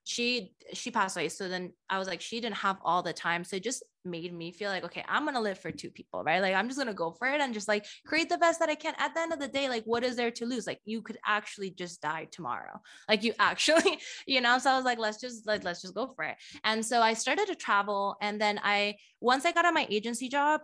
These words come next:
I would use all my time off just to travel. I never took off just to, like, be home or something. I, there are always vacations in place for those things.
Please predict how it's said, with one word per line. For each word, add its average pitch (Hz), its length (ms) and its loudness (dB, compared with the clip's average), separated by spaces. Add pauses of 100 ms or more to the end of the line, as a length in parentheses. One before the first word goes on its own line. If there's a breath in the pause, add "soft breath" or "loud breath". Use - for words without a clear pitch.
I 214 260 4
would 220 180 -2
use 240 220 -2 (120)
all 202 220 2
my 220 140 0
time 196 280 -2
off 180 280 0
just 170 240 -4
to 165 80 -6
travel. - 360 -6
I 165 200 -2
never 190 260 0
took 247 200 -4
off 180 240 2
just - 220 -12
to, 180 60 -8
like, 160 200 -4 (400)
be 180 140 -8
home 165 300 -10
or 160 80 -12
something. 175 560 -14
I, 170 160 -8 (280)
there 202 140 -4
are - 100 -10
always 226 300 2
vacations 190 640 -6 (540 loud breath)
in 220 180 2
place 180 320 0
for 202 160 -2
those 185 260 -2
things. 202 420 -8